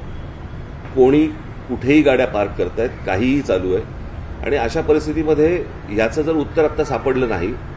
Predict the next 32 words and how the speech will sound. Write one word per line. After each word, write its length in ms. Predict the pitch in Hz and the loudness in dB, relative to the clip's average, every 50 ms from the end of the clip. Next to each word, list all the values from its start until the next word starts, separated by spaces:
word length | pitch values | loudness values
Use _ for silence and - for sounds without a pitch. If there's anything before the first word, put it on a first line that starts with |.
| - - - - | -10 -10 -8 -6
किंवा 180 | 113 107 113 113 | -2 0 2 2
याच्यावरती 400 | 107 104 - - 123 117 123 123 | 2 2 2 2 0 0 0 -2
जर 120 | 113 123 | -2 -2
समजा 260 | 117 127 117 113 123 110 | -2 -2 -2 -2 -2 -2
आत्ता 180 | 104 - 131 | -2 -2 -4
काम 300 | 117 117 117 117 123 120 | -2 0 0 0 0 0
नाही 200 | 104 92 104 139 | 0 0 0 -2
केलं 280 | 135 135 120 101 87 73 - - - - - - - | 0 0 -2 -2 -2 -4 -8 -10 -12 -14 -14 -10 -4
राज्य 240 | - 90 95 101 113 | -2 -2 0 0 0
सरकारने, 460 | 95 104 92 85 - 87 76 71 - - - - - - - - - | 0 0 0 0 -2 -4 -4 -6 -8 -10 -10 -12 -12 -12 -12 -6 -2
काय 180 | 135 135 147 151 | 2 4 6 6
झालंय, 200 | 151 147 156 160 | 6 6 6 4
आपण 260 | 143 131 - 143 135 | 4 4 2 0 -2
कबुतरं, 640 | 123 - 123 117 131 127 139 135 135 135 131 131 117 | 0 0 0 0 2 4 6 6 6 6 4 4 2
हत्ती 520 | 101 98 101 - 131 131 131 127 127 120 - - - - - - | 0 0 -2 -2 -2 0 0 0 -2 -4 -6 -10 -12 -12 -8 -6
आणि 180 | 92 104 113 | -4 -2 0
इतर 400 | 110 113 117 135 - - 135 127 | 0 0 -2 -4 -2 0 0 2
गोष्टींमध्ये 540 | 123 120 117 107 113 123 120 120 120 110 123 | 4 2 2 2 2 0 0 0 2 2 2
आपण 220 | 113 - 123 117 | 2 2 0 -2
इतके 360 | 113 110 - - - - - 127 | -2 -4 -6 -8 -6 0 2 2
अडकलोय 380 | 110 113 104 107 104 104 110 - - - - - - - - - - - | 4 4 2 2 4 4 2 2 0 -6 -12 -12 -12 -10 -10 -10 -6 -4
की 180 | 127 120 117 | 0 2 4
या 120 | 113 117 123 | 4 4 4
ज्या 180 | 123 147 139 | 4 2 2
मूलभूत 380 | 127 117 120 120 127 123 147 147 | 4 4 4 4 4 4 2 2
समस्या 420 | - - 131 139 135 - - 147 | 2 2 2 2 2 4 4 4
ज्या 160 | 135 143 139 | 4 4 4
आहेत 220 | 120 104 98 110 110 - - 95 | 2 2 2 2 0 -2 -2 -2
याच्याकडे 380 | 104 104 - 135 117 127 131 143 | -2 -2 -2 -2 -2 0 0 -2
कोणाचंच 500 | 143 - 135 127 139 143 139 156 135 123 | 0 2 2 2 2 2 0 -2 0 0
लक्ष 200 | 123 110 - 120 | 0 0 0 -2
नाही. 160 | 95 76 65 | -4 -4 -6